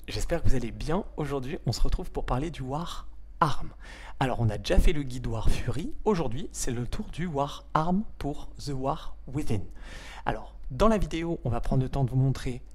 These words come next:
les nouveautés du War Arm, les héroïques talents et surtout vous montrer sur poteau ce qu'on doit faire en mono, en multi, avec un très bon War, Monsieur Alatevia, bonjour.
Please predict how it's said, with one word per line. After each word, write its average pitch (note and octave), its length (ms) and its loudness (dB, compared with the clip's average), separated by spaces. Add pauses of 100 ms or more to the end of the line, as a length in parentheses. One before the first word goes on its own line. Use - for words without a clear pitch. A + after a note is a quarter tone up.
les A#2 220 -2
nouveautés A#2+ 460 0 (320)
du A#2 100 -4
War G#2+ 220 -4
Arm, D3+ 260 -4 (420)
les C#3+ 280 0
héroïques A#2+ 320 -2
talents A2+ 480 0
et C3+ 80 -4
surtout - 300 -2
vous F3+ 100 2
montrer B2 260 2
sur - 200 -4
poteau C#3 360 -4
ce - 80 -10
qu'on D3 120 0
doit B2 180 0
faire - 380 -4
en F3 100 6
mono, C#3+ 340 4 (520)
en F#3 100 8
multi, E3 420 6
avec - 280 -2
un - 80 -2
très - 240 4
bon D3+ 160 4
War, C#3 340 0
Monsieur C3+ 260 2
Alatevia, B2+ 540 -2 (100)
bonjour. C#3+ 540 6